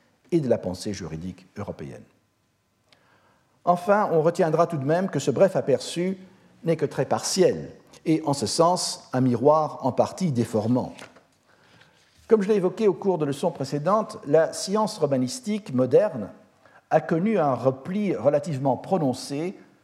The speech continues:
sur les matières qualifiées de droit privé. La common law, quoique également une source de droit constitutionnel, partant de droit public, s'est également développée par excellence dans des matières correspondantes,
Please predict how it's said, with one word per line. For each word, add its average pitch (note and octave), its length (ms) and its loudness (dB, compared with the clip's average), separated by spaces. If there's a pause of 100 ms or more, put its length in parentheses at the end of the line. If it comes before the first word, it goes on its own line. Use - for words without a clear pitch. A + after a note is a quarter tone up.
(100)
sur - 280 0
les C#3+ 80 4
matières D#3+ 560 2
qualifiées C#3+ 760 -2
de A2 80 -6
droit B2+ 320 0
privé. C3 460 0 (960)
La G2+ 100 -2
common E3+ 380 4
law, A#2+ 220 0
quoique C3+ 320 0
également C3 460 2
une A2 100 -8
source C3+ 360 -6
de A#2 80 -6
droit A2+ 520 0
constitutionnel, - 800 -4 (460)
partant - 500 -4
de - 40 -14
droit F2 180 -8
public, D#3+ 440 -4 (560)
s'est C#3+ 200 -2
également F#3 460 4
développée D#3 440 0
par B2+ 200 2
excellence D#3+ 720 0
dans C#3+ 120 0
des B2+ 100 2
matières D#3 440 0
correspondantes, A#2+ 880 -2